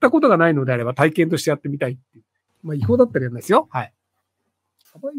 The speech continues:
たばっかりのハツを生で食べるのは怖くなかったですか？あの牛の肉は日本のスーパーでなら百グラム何円くらいで売るそうですか？えっと、一応あの、心臓には寄生虫がつかないので、あの、温度が高くてずっと動き続けてるので寄生虫がつかないので、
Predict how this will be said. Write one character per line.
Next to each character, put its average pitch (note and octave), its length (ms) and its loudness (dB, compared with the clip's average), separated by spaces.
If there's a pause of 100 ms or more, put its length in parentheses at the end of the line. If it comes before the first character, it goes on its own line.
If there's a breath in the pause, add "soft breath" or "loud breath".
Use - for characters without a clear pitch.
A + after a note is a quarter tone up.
(120)
た F#3 100 0
ば E3 120 0
っ D#3 60 -10
か E3 160 0
り C#3 100 0
の C3+ 80 -6
ハ F#3 160 -4
ツ D#3 160 -4
を C3+ 80 0
生 G3 240 2
で G3 100 4
食 C#3+ 120 -2
べ C#3+ 80 0
る C3+ 80 -2
の C3 60 -4
は - 60 -10
怖 F#3 120 2
く F#3+ 80 -4
な C#3+ 80 0
か B2+ 60 -10
っ - 20 -10
た C3 80 -10
で - 20 -6
す - 60 -12
か？ - 180 -2
あ E3+ 100 -4
の A3+ 120 0
牛 A#3+ 160 -2
の A#3+ 100 0
肉 A#3 160 0
は F#3 100 4
日 D#3+ 60 4
本 G3+ 140 2
の A#3+ 60 0
ス B3+ 120 -2
ー B3+ 100 0
パ G3 100 6
ー - 20 4
で E3 80 2
な C#3+ 100 0
ら B2+ 60 -2
百 B2+ 120 -2
グ A3+ 60 2
ラ A3+ 80 4
ム D3+ 80 0
何 C#3+ 160 4
円 B3 80 0
く C#4 60 0
ら B3+ 80 4
い - 20 2
で E3 60 0
売 D3 40 0
る C#3+ 40 0
そ C3 100 -2
う C3+ 40 -4
で C3+ 40 -8
す - 60 -12
か？ B2+ 140 -6 (680 loud breath)
え C4+ 60 0
っ - 40 -4
と、 E4 100 6
一 D4+ 100 6
応 F4 80 8
あ E4+ 60 6
の、 D#4+ 80 4
心 E4+ 420 4
臓 F#4 220 8
に G4 100 10
は D4 140 6
寄 - 100 -8
生 C4+ 220 4
虫 C4+ 260 0
が B3+ 140 6
つ - 80 -10
か C4+ 100 6
な G#3+ 140 6
い C#3 40 4
の A#2+ 120 0
で、 C3+ 260 4
あ D3+ 140 0
の、 F3+ 100 0
温 F4 240 2
度 D#4+ 80 2
が G3+ 100 4
高 D3+ 220 0
く - 80 -14
て C#3+ 80 0
ず C3+ 160 -4
っ - 20 -20
と G3+ 120 0
動 G3 100 -2
き A#3+ 80 -2
続 C#4 220 -8
け A#3+ 80 0
て E3 80 -4
る C#3+ 80 0
の C3 100 0
で B2 80 -2
寄 - 80 -14
生 G#3 140 2
虫 G#3+ 160 -2
が G#3 100 4
つ - 80 -4
か G#3+ 80 2
な D#3 120 6
い - 20 2
の A#2 100 0
で、 B2+ 320 2